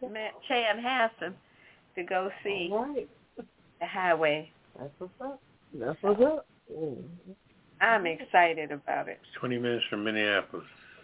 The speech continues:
Speaker 2: Yep. Hop, skip, and a jump. Mall of America is there. You can go shop.
Speaker 3: Been there, done
Speaker 2: All
Speaker 3: that.
Speaker 2: kind of unique stores there. It's a lovely place.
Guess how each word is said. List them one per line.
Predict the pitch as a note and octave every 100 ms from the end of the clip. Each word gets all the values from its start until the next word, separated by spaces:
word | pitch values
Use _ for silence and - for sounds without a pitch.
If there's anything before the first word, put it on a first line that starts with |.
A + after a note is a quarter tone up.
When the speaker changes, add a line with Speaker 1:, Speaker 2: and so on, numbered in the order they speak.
| -
Speaker 2:
Yep. | F#3+ - - _ _ - -
Hop, | G#3 -
skip, | - A#3
and | A#3
a | A3+
jump. | G#3 E3+ D3 E3+
Mall | F3+ G3
of | F#3+
America | G3 G3 G3+ G#3+ G#3 G#3
is | G3+
there. | G#3 G#3 A#3
You | G#3+
can | E3 D#3+
go | E3+ F3+ -
shop. | F#3 G3+ - _ _ _ _ _ _ _ _ _
Speaker 3:
Been | G2 G#2
there, | G#2+ A2
done | G2+ F#2
Speaker 2:
All | E3+ F#3
Speaker 3:
that. | A#3
Speaker 2:
kind | F#3+ F#3
of | F3
unique | F3+ F#3 F#3 F#3 -
stores | - F#3+ F#3+ G3 G3
there. | F3+ F#3+ G#3
It's | G3+
a |
lovely | F#3+ G#3 G#3+ E3 -
place. | F3+ E3 G3+